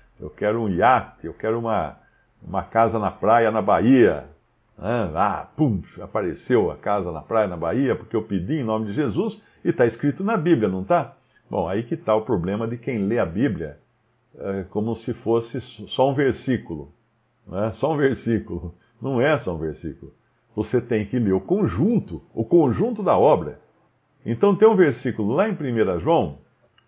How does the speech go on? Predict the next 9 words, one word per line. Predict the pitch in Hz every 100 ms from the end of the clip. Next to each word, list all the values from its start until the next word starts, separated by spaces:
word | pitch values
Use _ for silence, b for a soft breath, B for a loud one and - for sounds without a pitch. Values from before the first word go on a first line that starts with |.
| _ -
é... | 95 87 82 80 80 78 71 - _ _ _ _ _ _
eu | 87 113
acho | 131 - - 113
que | -
é | 113
primeira | - - 104 98 120 113 85
João, | 78 80 82
vamos | 78 95 78
ver. | 73